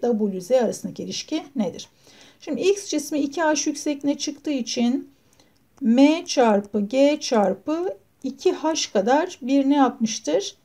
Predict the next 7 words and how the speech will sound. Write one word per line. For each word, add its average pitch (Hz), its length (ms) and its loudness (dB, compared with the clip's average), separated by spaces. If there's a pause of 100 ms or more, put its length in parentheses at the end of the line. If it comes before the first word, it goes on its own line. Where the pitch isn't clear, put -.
Yer 285 280 6
çekimine 214 440 0
karşı 247 380 2
iş 277 200 -4
yapmıştır. - 640 -6 (800)
Y 285 360 4
de 254 240 8